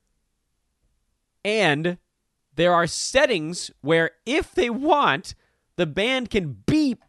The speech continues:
anytime it gets within six feet of someone else wearing a magic band. Presumably they'll be taking these off during the actual ball games and during practice. But come on, that's hilarious.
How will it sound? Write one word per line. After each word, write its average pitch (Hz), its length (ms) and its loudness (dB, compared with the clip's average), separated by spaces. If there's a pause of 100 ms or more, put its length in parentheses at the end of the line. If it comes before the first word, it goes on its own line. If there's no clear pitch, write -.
(520)
anytime 226 680 -2
it 160 260 -4
gets 208 300 -2
within 214 500 -2
six - 400 -6
feet 277 400 -4 (140)
of 190 200 0
someone 226 420 -2
else 320 460 2 (220)
wearing 175 420 4
a 160 60 -4
magic 135 460 -2
band. 87 280 -4
Presumably 170 440 -6
they'll 127 160 -2
be 113 100 -4
taking 101 280 -8
these 95 180 -10
off 85 180 -6 (360)
during 123 280 -2
the 104 120 -6
actual 95 280 -6
ball 208 220 0
games 87 360 -10 (680)
and 110 140 -10
during 117 240 -4
practice. - 520 -2 (1600)
But 196 200 4
come 415 240 4
on, 330 360 2
that's 220 240 0
hilarious. 127 760 -6